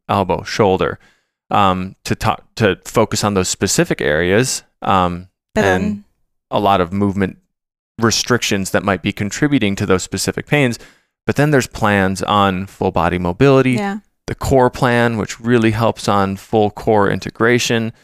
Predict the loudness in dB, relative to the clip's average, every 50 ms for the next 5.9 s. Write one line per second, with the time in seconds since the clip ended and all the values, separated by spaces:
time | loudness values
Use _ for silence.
0 | _ _ _ _ -8 -6 -4 -4 -4 -4 -4 -2 0 0 2 2 0 0 -4 -6
1 | -6 -2 0 0 2 2 2 0 0 -2 -6 _ _ _ _ 0 2 2 2 2
2 | 0 0 -2 -2 -2 -2 -2 -2 -2 -6 -4 0 2 2 2 2 2 0 -2 -2
3 | -6 -8 _ _ _ -2 0 0 2 2 0 0 0 0 2 2 2 2 0 -4
4 | -4 -2 0 2 2 2 4 4 4 2 0 -2 -2 0 0 2 2 2 0 0
5 | -2 -4 -2 0 2 2 2 2 2 0 0 0 0 -2 -2 -2 -2 -2